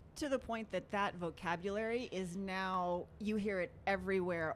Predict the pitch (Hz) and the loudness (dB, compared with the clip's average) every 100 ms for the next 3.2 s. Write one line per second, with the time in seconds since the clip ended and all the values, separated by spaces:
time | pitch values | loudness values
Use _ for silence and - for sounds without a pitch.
0 | - 185 185 180 185 196 175 160 160 170 | 2 4 6 4 0 0 -2 -2 -2 -2
1 | 180 254 233 208 175 - 208 185 160 160 | -2 -4 -2 -2 -2 -2 0 0 0 -4
2 | - 180 185 165 104 - 190 196 202 196 | 0 2 2 0 -2 -2 0 0 0 0
3 | 175 | 0